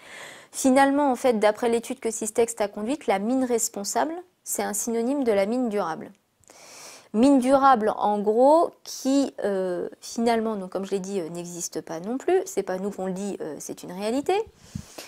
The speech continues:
Euh, et, euh, en fait, si vous voulez, c'est un synonyme, c'est-à-dire qu'en fait, c'est, finalement, ça se résume à des principes généraux, des choses qu'on aimerait atteindre. Finalement, c'est ça qu'il faut retenir de la mine durable ou de la mine responsable.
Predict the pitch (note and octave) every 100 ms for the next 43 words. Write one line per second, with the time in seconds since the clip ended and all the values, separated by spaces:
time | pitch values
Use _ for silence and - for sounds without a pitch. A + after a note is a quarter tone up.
0 | - _ A3 A3+ G#3+ G#3+ G3+ - - _
1 | _ _ - C#4 D4 - - G#3+ G#3 G3+
2 | G3 F#3+ F#3 F3+ - _ G#3 G#3+ C#4+ C#4+
3 | - - - - - - - - - C4
4 | A3+ A3+ B3+ C4+ - G#3 G3+ - B3 B3
5 | B3+ F4 F#4 A#3+ A3 B3 - A3+ C#4+ C#4+
6 | A3+ G#3 - A#3+ A#3 D4 A#3+ A3 A3 A3
7 | A3+ G#3 G#3+ G#3+ G3+ - _ - _ -
8 | A3+ B3 F#3 G3+ G#3 F#3+ - _ _ -
9 | _ - D4 C#4+ - B3 A3+ G3+ G3 E3
10 | - - G#3+ A3 A#3+ - A3+ G#3 G3+ G3+
11 | G3+ G3 F#3+ F3 F#3 _ - A3+ B3 B3+
12 | A3 A3+ A3 - F#3+ F#3+ A3 G3 F#3 F#3+
13 | G3 F#3+ G3+ G#3 G3 F#3+ F#3 F#3 F#3 -
14 | - - -